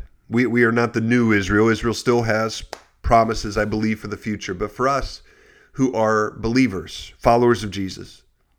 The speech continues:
we have promises too. And Paul talks about us as being those who also have,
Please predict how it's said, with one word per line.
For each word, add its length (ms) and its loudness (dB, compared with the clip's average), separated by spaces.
we 180 4
have 180 4
promises 540 0
too. 260 -8
And 500 0
Paul 240 2
talks 320 0
about 260 0
us 300 -2
as 160 -8
being 380 -4
those 640 -2
who 220 -2
also 480 -2
have, 640 -6